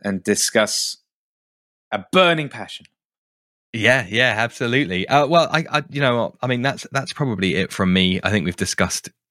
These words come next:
Speaker 2: a lot about how not only have you, you and I both been influenced by the game and the, the culture, I suppose, and those we play with in terms of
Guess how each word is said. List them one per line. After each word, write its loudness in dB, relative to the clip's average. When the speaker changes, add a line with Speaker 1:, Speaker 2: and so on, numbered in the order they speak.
Speaker 2:
a 4
lot 2
about 0
how -4
not -12
only -4
have -8
you, -8
you -4
and -2
I 2
both -2
been 0
influenced -4
by 0
the -4
game -2
and -8
the, -12
the -2
culture, -2
I -4
suppose, -2
and -4
those -4
we -4
play 0
with -6
in -14
terms -6
of -4